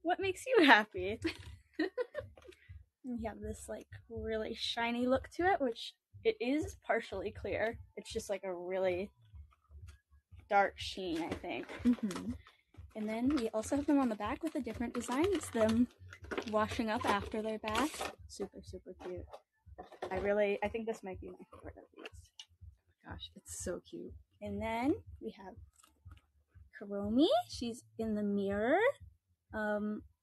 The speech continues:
Speaker 1: I'm gonna assume that these are all them just saying the same things. Yes. So they're all about, like, them spending time in their room.
Speaker 2: <laughs>
Speaker 1: Um, she has all of her makeup supplies, and, like, her blush is the shape of her head,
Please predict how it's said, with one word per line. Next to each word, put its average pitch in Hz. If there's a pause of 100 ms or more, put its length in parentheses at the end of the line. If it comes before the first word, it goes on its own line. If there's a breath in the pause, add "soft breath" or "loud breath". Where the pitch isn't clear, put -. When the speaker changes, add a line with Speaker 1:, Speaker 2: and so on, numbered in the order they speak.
(120)
Speaker 1:
I'm 277
gonna 427 (160)
assume 247
that 294
these 254
are 226
all 196
them 208 (160)
just 202
saying 208
the 208
same 196
things. 208
Yes. - (360 soft breath)
So -
they're 226
all 226
about, 226
like, 208 (160)
them 208
spending 220
time 208
in 208
their 190
room. 175 (760 loud breath)
Speaker 2:
<laughs> 240
Speaker 1:
Um, 202 (600)
she -
has 226
all 220
of 254 (120)
her 233 (480)
makeup 254
supplies, 370
and, 220 (760)
like, 247 (120)
her 233
blush 214
is 254
the 247
shape 247
of 247
her 247
head, 220